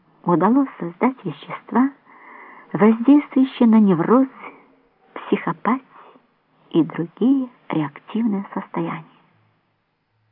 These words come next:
Они – получили название транквилизаторов от французского слова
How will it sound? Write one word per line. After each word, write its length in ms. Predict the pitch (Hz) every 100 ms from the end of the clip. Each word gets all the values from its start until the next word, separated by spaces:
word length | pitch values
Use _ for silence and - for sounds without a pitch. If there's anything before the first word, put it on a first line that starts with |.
| _ _ _ _ _ _ _ _ _ _ _ _
Они – 460 | 165 160 208 311 - - _ _ _ _ _ - - _ _ - -
получили 520 | - 214 247 - 269
название 640 | 240 233 - 240 247 233 233 - -
транквилизаторов 1500 | 180 220 262 - - 226 233 - 165 - - 165 - - - _ _ _ _ _ _ _ _ -
от 200 | 175 -
французского 680 | - 175 - 202 - - 151 -
слова 360 | 254 254 170